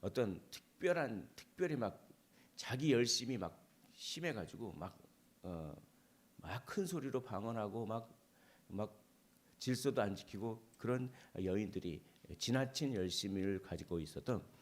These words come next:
그런, 어, 여인들이, 여인들이 있었습니다. 있었던 것 같습니다. 이제 이방 신전에서 하던 버릇을 그대로, 이방 신전에서 이방 신에게 예배 드릴 때 막 뭐 주문을 외우듯이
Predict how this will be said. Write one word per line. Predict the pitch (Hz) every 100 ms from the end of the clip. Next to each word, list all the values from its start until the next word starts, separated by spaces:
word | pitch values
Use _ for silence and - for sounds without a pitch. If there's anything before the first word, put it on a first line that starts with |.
| -
그런, | - 117 139 147 98
어, |
여인들이, | 85 87 87 98 71 64 92
여인들이 | 98 98 101 101
있었습니다. | - - 82 73 123 - - -
있었던 | - 95 113 117
것 | 101
같습니다. | 78 - - - 67 - - -
이제 | 127 123
이방 | 104 143 156 151
신전에서 | 151 156 143 110 131
하던 | 117 113 98
버릇을 | 101 90 87 95
그대로, | - 87 73 - - - - -
이방 | 123 147 160
신전에서 | 156 151 147 135 127 143 110
이방 | 80 127 147 147
신에게 | 143 143 135 113 90
예배 | 104 95
드릴 | 92 -
때 | 98
막 | - - - - - - - -
뭐 | 101
주문을 | - 127 139 127
외우듯이 | 95 92 90 - 90 82